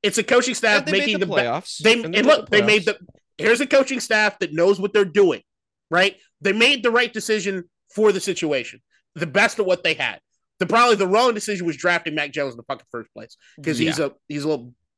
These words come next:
Speaker 1: bitch with me, believe it or not.
Speaker 2: Psychologically, he's a child. Yeah.
Speaker 1: And the amount of dirty plays too. He's just, he's,
Speaker 2: He's a
Speaker 1: yeah,
Speaker 2: dirty
Speaker 1: he's a
Speaker 2: player.
Speaker 1: little kid.
Speaker 2: Yeah.
Speaker 1: <clears throat> So the, the thing with us is that you, you start, uh, while I'm, uh,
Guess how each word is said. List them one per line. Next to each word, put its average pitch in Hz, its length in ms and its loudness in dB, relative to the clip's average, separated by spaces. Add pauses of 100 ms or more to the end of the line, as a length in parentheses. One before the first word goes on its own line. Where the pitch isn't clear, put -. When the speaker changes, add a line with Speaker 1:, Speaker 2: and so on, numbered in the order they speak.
(160)
Speaker 1:
bitch 147 380 -6
with 127 140 -14
me, 127 160 -8
believe 113 60 -10
it - 20 -10
or 131 40 -4
not. 117 60 -6
Speaker 2:
Psychologically, 127 680 -4
he's 113 300 -10
a 95 60 -14
child. 87 480 -14
Yeah. 113 220 -8 (380)
Speaker 1:
And 160 100 -6
the - 20 -2
amount 170 200 0
of 147 60 -8
dirty 160 220 -2
plays 135 300 -6
too. 107 200 -12
He's 127 140 -12
just, 135 220 -12
he's, 127 160 -10
Speaker 2:
He's 117 200 -6
a - 20 -10
Speaker 1:
yeah, 107 40 -8 (140)
Speaker 2:
dirty 113 120 -14
Speaker 1:
he's 131 100 -12
a - 20 -12
Speaker 2:
player. 143 120 -4
Speaker 1:
little 127 120 -8
kid. - 200 -14 (100)
Speaker 2:
Yeah. - 100 -16 (720)
Speaker 1:
<clears throat> - 240 -2 (240)
So 196 460 2 (800)
the, 220 200 0
the 196 160 -2
thing 285 240 -2
with 277 220 -2
us 156 460 -4
is 170 200 2
that 165 140 -2
you, 180 200 -4
you 175 120 -8
start, 262 400 0
uh, 190 340 0 (580)
while 208 240 2
I'm, 214 180 0
uh, 202 160 -4